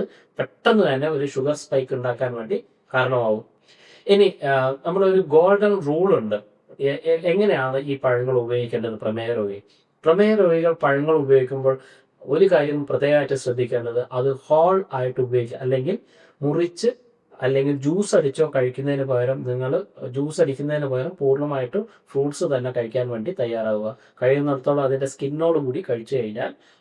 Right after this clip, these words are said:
കുറച്ചുകൂടി നിങ്ങൾക്ക് ഫൈബർ റിച്ച് ആയിട്ട് അത്, ഏഹ്, ശരീരത്തിൽ, ആ, ഷുഗറിനെ അധികം പെട്ടെന്ന് വർദ്ധിപ്പിക്കാതെ സഹായിക്കും.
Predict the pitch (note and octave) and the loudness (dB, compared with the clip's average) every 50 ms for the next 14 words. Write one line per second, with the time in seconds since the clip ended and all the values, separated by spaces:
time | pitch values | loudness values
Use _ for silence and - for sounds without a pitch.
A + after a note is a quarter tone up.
0 | _ - C3 B2+ B2+ - D#3 D#3 D3 C#3+ C#3 C#3+ C3+ B2+ B2 B2 - - - - | _ -2 0 0 0 2 0 0 0 0 0 0 0 0 -2 -4 -4 -4 -4 -2
1 | C3+ B2+ C3 C3 C3+ C3+ C3 C3 B2 - - B2+ B2 A#2+ A2+ B2+ B2+ - _ _ | 0 0 0 2 2 2 2 0 -2 -2 -2 -2 -2 -2 -4 -8 -12 -12 _ _
2 | _ _ _ _ _ - B2+ A2+ B2 A#2+ A#2 G#2+ - - C3 - A2 B2+ - B2 | _ _ _ _ _ -12 -6 -4 -4 -4 -4 -4 -10 -12 -12 -12 -12 -10 -8 -6
3 | A#2 B2 B2 B2 - C3 - C#3+ - - _ _ _ _ _ _ _ _ - A#2 | -4 -4 -4 -4 -4 -6 -8 -8 -8 -10 _ _ _ _ _ _ _ _ -12 -10
4 | A#2 A#2 A#2 A#2 A#2 A#2 - C#3 C3+ C#3 D3 C#3+ D3 D3+ C#3+ C3+ C#3+ D#3 F#3 F3+ | -8 -8 -6 -8 -8 -4 -2 0 2 2 0 0 -2 -4 -4 -2 0 0 0 0
5 | E3+ - - - - D3+ D#3 D#3 C3+ B2+ A#2 B2 B2+ A#2+ - B2 B2 B2+ A#2+ B2 | 0 -2 -2 0 -2 -2 0 0 0 0 0 -2 -6 -6 -6 -6 -4 -4 -4 -2
6 | A2+ A2 - - C3+ A#2+ A#2 A#2 A2 G#2+ G#2 - G#2 | -4 -6 -6 -4 -4 -2 -2 -2 -2 -4 -4 -8 -12